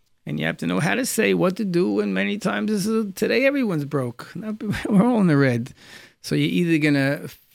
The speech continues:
and as soon as you start to fight over money, so what happens is, you become micromanaging and everyone's suffering on the money,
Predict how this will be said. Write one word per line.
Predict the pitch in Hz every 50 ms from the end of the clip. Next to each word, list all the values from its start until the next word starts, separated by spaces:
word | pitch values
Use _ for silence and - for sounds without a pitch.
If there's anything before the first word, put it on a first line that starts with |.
| _ _ _ _ _ _ -
and | 143
as | 135 -
soon | 240 220
as | 254
you | 233
start | - - 196 151 131
to | - -
fight | - - - - 175 190 202 202
over | 190 175 147 147 127
money, | 131 175 226 240 196 151 156 170 156
so | - -
what | 160 156
happens | 156 190 202 - - 180 175 160 220
is, | 269 269 220 208 214 214 202 190 185
you | 170
become | 156 156 147 156 143 143 160
micromanaging | 175 196 185 190 156 151 160 196 208 220 220 208 190 180 170 160 151
and | 151
everyone's | 170 185 170 185 190 170 156 143 -
suffering | - - - - 214 190 175 - 180 180 165
on | 147
the | 147
money, | 160 208 233 226 202 190 196 185